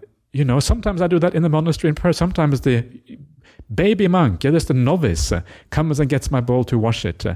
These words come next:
so it, this novice monk takes the bowl, carries it downstairs. Uh, then I go and get the novice monk's bowl and carry that one downstairs. Uh,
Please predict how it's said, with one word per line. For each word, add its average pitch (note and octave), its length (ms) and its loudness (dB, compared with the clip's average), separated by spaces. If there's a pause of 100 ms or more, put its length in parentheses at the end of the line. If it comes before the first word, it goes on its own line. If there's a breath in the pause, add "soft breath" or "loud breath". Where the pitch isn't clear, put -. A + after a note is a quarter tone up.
(100)
so - 100 -4
it, - 500 -6
this C#3+ 140 -2
novice C3 380 0
monk C3 260 -2
takes C3 260 -4
the - 80 -4
bowl, A#2+ 460 -2
carries B2+ 300 -2
it C3+ 60 0
downstairs. A2 520 -2
Uh, F2+ 100 -2 (500 loud breath)
then D#3 180 0
I D#3+ 180 0
go D#3+ 280 0
and C3+ 120 -4
get C#3 140 -2
the C3 100 -2
novice B2+ 380 0
monk's G#2 240 -2
bowl F#2+ 320 -2
and A#2 100 -6
carry A#2+ 240 0
that A2+ 160 -2
one A2+ 120 -2
downstairs. F#2+ 600 -4
Uh, F2+ 160 -8